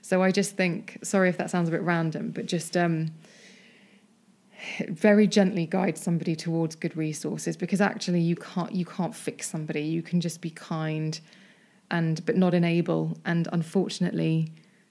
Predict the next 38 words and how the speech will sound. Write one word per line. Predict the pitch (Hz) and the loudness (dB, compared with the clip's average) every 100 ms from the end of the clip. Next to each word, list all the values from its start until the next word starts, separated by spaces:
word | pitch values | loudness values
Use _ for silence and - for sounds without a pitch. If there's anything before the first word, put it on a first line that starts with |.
| - | 0
everybody | 180 175 175 170 | 2 4 4 4
is | 165 151 | 0 0
different. | 170 151 160 156 202 | -4 -2 -2 -2 -2
You | - 170 175 | 2 4 6
know | 170 170 | 6 6
your | 160 160 | 4 2
boundaries | 156 160 156 156 160 | 0 -2 -2 -2 -2
with | 165 | -4
your | 160 156 | -2 -4
friend. | - 175 170 160 - - | -2 -2 -2 -4 -6 -6
I'm | 165 | -4
assuming | 156 165 151 160 | -2 -2 -4 -4
it's | - | -6
a | 160 | -8
friend | 165 160 | -6 -4
or | 156 | -4
family | 165 165 156 | -4 -2 -2
member. | 156 156 156 156 - - - | -2 -2 -4 -8 -20 -16 -2
You | 180 196 | 6 8
know | 185 | 8
your | 175 165 | 6 4
boundaries | 165 160 160 160 | 2 0 -2 -4
better | 156 160 | -4 -2
than, | 165 160 160 - | -2 -4 -6 -12
than | 185 175 165 | -10 -2 0
others. | 160 170 165 160 - | 0 -2 -4 -6 -10
So | - 165 156 - | -2 0 0 -2
it's | - - | -4 -4
a | |
case | - 165 156 | -2 -4 -4
of | 160 | -8
the | - | -4
kindness | - 208 196 170 | 4 6 6 4
and | 165 | -2
the | |
gentleness, | 156 160 156 160 151 | 0 -2 -2 -4 -6
but | - - | -8 -6
also | 156 - 160 | -6 -4 -6